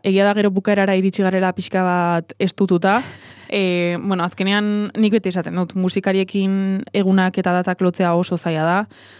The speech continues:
Speaker 1: Bakoitzak bere mobidak dituelako, niri gainera okurritu zitzaidan grabatzen hastea Durangoko azokako astean. Orduan horrek gehiago zailtzen ditu
Speaker 2: Claro.
Speaker 1: gauzak, <laughs> ez da erresa izaten. Eta saiatu behar, saiatu ginen, eh, bueno, astean grabaketa bat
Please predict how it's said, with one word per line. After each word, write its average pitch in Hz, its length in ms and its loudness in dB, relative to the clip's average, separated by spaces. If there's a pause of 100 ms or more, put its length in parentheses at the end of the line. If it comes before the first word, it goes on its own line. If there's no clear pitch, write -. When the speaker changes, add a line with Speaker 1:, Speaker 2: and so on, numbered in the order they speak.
Speaker 1:
Bakoitzak 202 520 -2
bere 196 200 2
mobidak 185 420 2
dituelako, 185 600 2
niri 208 200 4
gainera 190 300 2
okurritu 190 320 0
zitzaidan 180 480 0
grabatzen 185 340 0
hastea 180 280 0
Durangoko 175 420 0
azokako 170 340 -2
astean. 190 540 0 (480)
Orduan 202 260 2
horrek 196 320 0
gehiago 196 380 0
zailtzen 185 340 0
ditu 180 240 2 (280)
Speaker 2:
Claro. 175 200 -2
Speaker 1:
gauzak, 202 480 0
<laughs> 214 160 2
ez 202 180 2
da 208 120 0
erresa 196 240 0
izaten. 214 460 0 (500)
Eta 180 600 0
saiatu 196 480 2
behar, 208 240 2
saiatu 185 460 -2 (100)
ginen, 202 480 -2
eh, 160 400 -2
bueno, 170 220 -2
astean 185 560 0
grabaketa 185 380 0
bat 180 260 -4